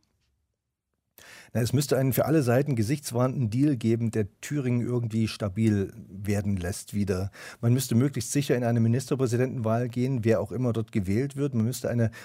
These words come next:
Variante finden, die es der A F D nicht mehr ermöglicht, Spiele mit der Wahl zu spielen. Denn, äh, stellen wir uns nur mal vor, Bodo Ramelow tritt noch mal an und wird im ersten Wahlgang gewählt, unter anderem mit den Stimmen der A F D.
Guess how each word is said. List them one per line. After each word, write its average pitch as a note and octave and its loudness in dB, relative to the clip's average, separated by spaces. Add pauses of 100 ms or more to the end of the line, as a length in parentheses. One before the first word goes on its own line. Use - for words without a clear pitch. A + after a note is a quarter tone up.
(100)
Variante A2+ 2
finden, C3+ -4
die B2 -4
es A#2+ -4
der A2+ -6
A A2 -2
F A2+ -6
D A#2+ 0
nicht C3 -4
mehr A2+ 0
ermöglicht, A#2+ 0
Spiele C#3+ -2
mit A#2+ -4
der G#2+ -2
Wahl A2+ 0
zu C#3 -8
spielen. C#3+ -2
Denn, A#2+ 0 (340)
äh, A#2 -8
stellen B2+ 0
wir C#3 2
uns C3 -2
nur C#3 0
mal B2 2
vor, C#3+ 0 (220)
Bodo C3 2
Ramelow C#3 2
tritt B2 -2
noch A#2 -2
mal A2+ 4
an D#3 -2 (400)
und A2+ -2
wird D3 -2
im B2 0
ersten C#3 -2
Wahlgang B2+ 2
gewählt, B2+ 0 (120)
unter C3 0
anderem C3+ 2
mit B2+ 0
den A#2+ 2
Stimmen B2+ -2
der A2 -2
A A2+ -2
F A#2 -8
D. E2 -4